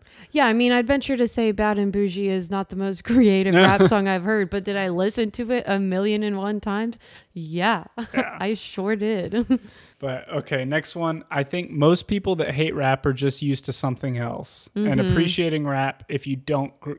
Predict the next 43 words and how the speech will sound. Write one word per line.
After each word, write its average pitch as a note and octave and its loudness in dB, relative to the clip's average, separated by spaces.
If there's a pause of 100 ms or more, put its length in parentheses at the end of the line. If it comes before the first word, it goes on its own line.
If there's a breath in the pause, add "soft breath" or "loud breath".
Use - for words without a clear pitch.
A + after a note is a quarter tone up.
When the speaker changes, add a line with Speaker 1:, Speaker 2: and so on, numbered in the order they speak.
(100)
Speaker 2:
didn't D3+ 0
grow C3+ 2
up C3 0
on B2 -2
it, - -12
takes - -4 (100)
effort. - -6 (600)
I, C#3+ -2
I'd C#3 -2
agree C3 -2
with C#3 2 (180)
Speaker 1:
Completely F#3 -2
Speaker 2:
that. F#3 -2
Speaker 1:
agree. F3 -4
Speaker 2:
Like, F3 -6
it's D3 -8
not D3 -4
something C#3+ -6
you C3 -2
necessarily C3+ -6 (540)
catch C#3+ -2
on C3 -2
to C3+ -2
or B2 -4
realize A#2+ -2
after B2+ -8
one B2 -6
or A#2+ -6
two B2 -8
listens. B2+ -6
Take D3+ -2
some C#3+ -4
thought C#3 -2
to - -8
actually C3+ -8
be C3+ -4
like, B2+ -6
"Well, C3 -6
what D3 2
is E3 -6
this D#3 -6
artist C#3+ -2
saying? B2 -4